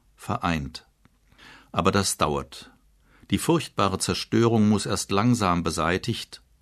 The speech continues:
und alles wieder aufgebaut werden. Was wir tun können, tun wir.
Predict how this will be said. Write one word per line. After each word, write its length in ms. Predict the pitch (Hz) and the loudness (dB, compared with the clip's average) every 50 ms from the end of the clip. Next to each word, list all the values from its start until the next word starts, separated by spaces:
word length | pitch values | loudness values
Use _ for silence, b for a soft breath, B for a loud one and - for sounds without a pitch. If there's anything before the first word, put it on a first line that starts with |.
| _ _ | _ _
und 220 | - - - - - | -8 -8 -8 -4 0
alles 380 | 98 104 120 135 131 123 - | 2 2 2 2 0 -2 -2
wieder 240 | - 117 113 113 - | -2 -2 0 0 -2
aufgebaut 600 | 98 110 120 - - 110 82 71 71 73 - - | -2 -4 -4 -4 -4 -4 -4 -4 -6 -6 -8 -8
werden. 320 | - 80 80 - - - - _ _ _ _ _ _ _ b b b b b b b b b b b b b b b b b | -8 -8 -8 -8 -12 -14 -14 _ _ _ _ _ _ _ b b b b b b b b b b b b b b b b b
Was 200 | b 127 117 - | b 2 2 4
wir 120 | 131 120 123 | 4 4 4
tun 280 | - 139 131 135 120 | 4 2 2 2 2
können, 340 | 127 - 120 120 120 117 113 | 4 4 4 6 6 6 4
tun 360 | 117 - 139 135 127 113 80 | 2 0 0 2 4 2 2
wir. 300 | - 85 76 73 73 73 | 2 0 -2 -2 -4 -6